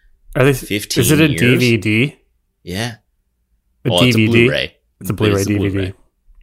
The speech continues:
Speaker 2: Uh, but it's a Blu-ray U H D, so it can't even be played in a normal Blu-ray player, but I have the Xbox that plays U H D Blu-rays. And what I found out was, uh,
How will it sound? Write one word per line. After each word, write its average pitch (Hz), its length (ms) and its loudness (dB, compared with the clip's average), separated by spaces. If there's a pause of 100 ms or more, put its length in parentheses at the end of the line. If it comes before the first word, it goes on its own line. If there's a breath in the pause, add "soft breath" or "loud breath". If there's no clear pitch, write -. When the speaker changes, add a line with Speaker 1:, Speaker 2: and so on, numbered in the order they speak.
(260)
Speaker 2:
Uh, 71 300 -8
but 98 120 -4
it's 101 120 -6
a 135 120 0
Blu-ray 120 520 0
U 110 340 -2
H 90 280 -2
D, 73 160 -6
so 87 180 -8
it 80 80 -10
can't 123 160 -4
even 95 320 -4
be 90 160 -2
played 90 320 -4
in 87 80 -12
a 78 40 -10
normal 107 340 -2
Blu-ray 82 380 -10
player, - 440 -14
but 87 120 -12
I 85 160 -2
have 80 200 -2
the 85 80 -10
Xbox - 640 -12 (480)
that - 200 -20
plays 147 320 -2
U 69 100 -10
H - 200 -12
D 71 120 -8
Blu-rays. 73 680 -14 (1000)
And 107 200 -4
what 113 140 0
I 330 200 2
found 80 380 -4
out 78 360 -4 (800)
was, 76 640 -6
uh, 73 400 -16